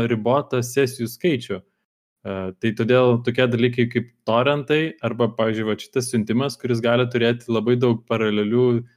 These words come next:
sesijų, kur siunčia atskirus, e, m, paketus, tam, kad išnaudot, matyt, irgi gali distributint per daug skirtingų serverių, tau užkiša šitą int-, užkiša internetą.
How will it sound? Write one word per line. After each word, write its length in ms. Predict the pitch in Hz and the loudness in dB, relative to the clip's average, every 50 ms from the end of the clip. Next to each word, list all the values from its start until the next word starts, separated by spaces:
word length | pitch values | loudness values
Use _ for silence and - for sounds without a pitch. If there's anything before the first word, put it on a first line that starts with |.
| _ _ _ - | _ _ _ -10
sesijų, 540 | - - 113 113 110 - - 147 151 165 170 | -2 0 0 0 0 -2 -4 -4 -4 -4 -6
kur 180 | - - 117 | -6 -8 -8
siunčia 560 | 117 123 - 131 131 123 - 123 117 107 104 98 - _ _ _ _ _ _ _ _ - | -6 -4 -4 -4 -4 -2 -2 0 0 0 0 -2 -4 _ _ _ _ _ _ _ _ -4
atskirus, 580 | 117 117 120 123 - 123 117 117 107 - - | -4 -4 -4 -4 -2 -2 0 0 -2 -4 -6
e, 380 | - 110 104 104 101 98 101 104 101 _ _ | -2 -2 0 0 0 -2 -2 -4 -8 _ _
m, 180 | _ - 110 104 | _ -6 -6 -4
paketus, 600 | - 110 101 - 113 107 107 - 147 147 - - | -2 -4 -2 0 -2 -2 0 0 -2 -2 -4 -4
tam, 180 | - 123 117 117 | -2 0 0 0
kad 140 | 120 120 113 | 0 -2 -4
išnaudot, 500 | 110 - - 113 107 104 110 110 104 - | -6 -6 -4 -4 -2 0 0 -2 -2 -4
matyt, 340 | - 101 92 - 107 - _ | -10 -12 -10 -12 -14 -8 _
irgi 300 | 120 110 107 104 98 92 92 123 | -8 -6 -4 -6 -6 -6 -8 -8
gali 280 | 107 104 104 104 101 98 | -6 -4 -2 -2 -2 -2
distributint 680 | 98 110 101 - - 107 101 107 110 107 117 110 104 | -4 -6 -6 -6 -6 -6 -4 -4 -4 -4 -4 -4 -4
per 120 | - 104 101 | -4 -2 -2
daug 180 | 104 104 101 | -2 -2 -2
skirtingų 760 | - - - 117 107 107 110 104 - - 113 113 104 110 107 104 | -6 -6 -4 -4 -4 -4 -6 -12 -8 -4 -2 -2 0 0 -2 -2
serverių, 580 | 101 - - 104 98 95 101 107 113 127 135 127 - _ _ - _ _ _ _ _ _ | -2 -2 -2 0 0 0 0 2 2 2 0 -2 -6 _ _ -20 _ _ _ _ _ _
tau 120 | 120 113 120 | 2 2 4
užkiša 580 | - 160 165 - - - 120 120 - 120 110 110 | 4 4 4 2 0 -2 -4 0 2 2 2 2
šitą 340 | 107 - - 110 - 117 110 | 2 -2 -8 -4 0 0 2
int-, 240 | 107 104 107 - - | 2 0 -2 -2 0
užkiša 560 | - 160 156 - - - 123 120 123 117 110 107 107 - | 2 2 2 0 -2 -4 -2 0 2 2 2 0 -2 -2
internetą. 640 | - 123 120 113 120 120 127 156 147 120 117 95 90 | 0 2 2 2 2 0 -2 -2 -2 -2 -2 -4 -6